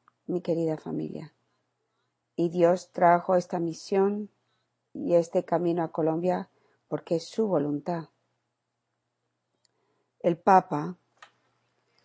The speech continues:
hizo algo muy importante en Colombia. El Papa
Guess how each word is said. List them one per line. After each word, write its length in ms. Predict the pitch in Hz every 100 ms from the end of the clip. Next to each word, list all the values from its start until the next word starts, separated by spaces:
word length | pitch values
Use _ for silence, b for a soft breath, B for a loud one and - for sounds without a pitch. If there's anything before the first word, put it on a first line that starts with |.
| _ _ _ _ _ _
hizo 280 | 180 - 185
algo 180 | 180
muy 220 | 180 185 196
importante 640 | 185 175 165 185 196 175
en 60 | 151
Colombia. 600 | 160 151 147 156 151 160 _ _ _ _ _ _ _ _ _ _ _ _ _ _ _ _ _ _ _ _ _ _ _ _ _ _ _ _ _ _ _ _ -
El 320 | 180 175 156
Papa 580 | - 190 185 196 190